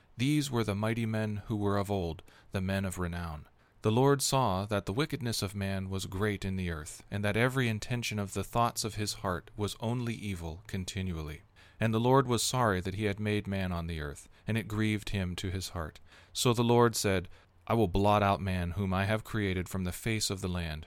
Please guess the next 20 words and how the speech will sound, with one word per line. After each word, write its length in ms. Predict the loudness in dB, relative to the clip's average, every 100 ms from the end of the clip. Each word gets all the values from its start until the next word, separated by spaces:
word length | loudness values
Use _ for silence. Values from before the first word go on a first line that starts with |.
| -8
man 380 | -2 0 0 -2
and 180 | -4
animals 480 | -2 -2 0 -2 -4
and 160 | -4 -6
creeping 440 | -2 0 0 -2
things 360 | -2 -2 -2 -2
and 260 | -4 -2
birds 380 | 2 4 4 2
of 120 | -4
the 100 | -4
heavens, 440 | -2 -2 -2 -6 -8 -14 -6
for 160 | 2 4
I 120 | 4
am 120 | 2
sorry 540 | 0 4 4 4 2
that 160 | -2 -2
I 80 | -2
have 160 | -4
made 260 | -2 -2 -2
them." 240 | -4 -10